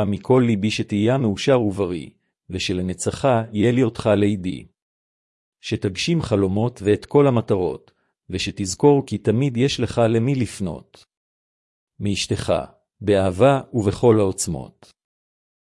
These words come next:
ברכה מיוחדת לגיל שישים. לכבוד גיל שישים שהנה, מגיח מעבר לפינה, אאחל לך שתחייך אליו בלי שום מועקה.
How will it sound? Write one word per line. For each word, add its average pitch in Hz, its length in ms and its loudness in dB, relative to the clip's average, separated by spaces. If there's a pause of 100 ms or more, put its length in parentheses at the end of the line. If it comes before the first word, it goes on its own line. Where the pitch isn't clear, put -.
(120)
ברכה 101 460 0
מיוחדת 110 640 0
לגיל 104 300 -2
שישים. 73 560 -8 (1120)
לכבוד 117 420 0
גיל 107 220 -2
שישים 104 480 0
שהנה, 95 480 -2 (380)
מגיח 113 400 2
מעבר 117 380 0
לפינה, 90 540 -2 (400)
אאחל 117 200 -4 (120)
לך - 120 -4
שתחייך 117 640 0
אליו 104 320 2
בלי 104 240 -2
שום 127 280 0
מועקה. 92 520 0